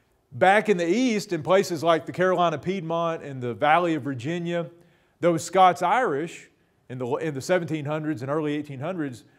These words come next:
were often living in the vicinity of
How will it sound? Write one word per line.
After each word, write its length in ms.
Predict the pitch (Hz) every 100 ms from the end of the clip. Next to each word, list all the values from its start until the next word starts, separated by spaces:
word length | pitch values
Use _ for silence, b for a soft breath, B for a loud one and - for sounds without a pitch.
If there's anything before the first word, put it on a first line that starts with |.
| -
were 140 | 147
often 300 | 170 185 165 139
living 540 | 135 220 214 185 160 127 b b b b _ _ _
in 140 | 175 175
the 60 |
vicinity 720 | 143 123 165 226 226 185 165 165
of 500 | 156 156 151 147